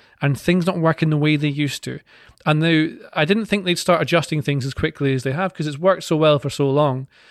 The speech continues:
But they see that the way they, they set up now is like a four two three one and four four two.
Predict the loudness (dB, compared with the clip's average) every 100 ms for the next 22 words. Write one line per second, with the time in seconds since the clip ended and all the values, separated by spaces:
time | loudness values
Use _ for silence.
0 | _ _ -4 -2 -2 0 0 -2 -4 -2
1 | -2 -4 -2 -2 -2 -2 -4 -2 -2 -2
2 | -4 -6 -12 -12 -8 -2 -2 -2 -4 -2
3 | 0 -2 0 -2 0 -4 -2 -4 -4